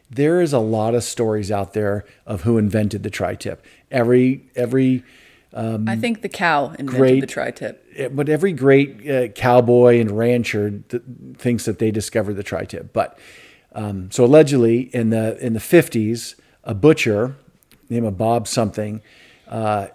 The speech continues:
Speaker 1: cut the meat, and
Speaker 2: Jim
Speaker 1: he
Speaker 2: Bob
Speaker 1: would,
Speaker 2: Joe.
Speaker 1: and instead of taking the tri-tip, which is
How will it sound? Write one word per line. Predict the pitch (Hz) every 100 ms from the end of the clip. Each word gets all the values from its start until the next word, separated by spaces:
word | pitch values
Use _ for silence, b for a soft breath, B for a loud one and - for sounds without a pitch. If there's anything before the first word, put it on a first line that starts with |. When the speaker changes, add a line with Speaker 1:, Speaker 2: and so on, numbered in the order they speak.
| _ _ - - -
Speaker 1:
cut | 143 151 165
the | 151
meat, | 147 139 151 -
and | 127 117
Speaker 2:
Jim | 113
Speaker 1:
he | 120
Speaker 2:
Bob | 120
Speaker 1:
would, | 123
Speaker 2:
Joe. | 123 127 127
Speaker 1:
and | 139
instead | 117 107 - 147
of | 190 175 -
taking | 147 151 156 147
the | 123
tri-tip, | - 117 110 98 -
which | 113 -
is | 120 110 104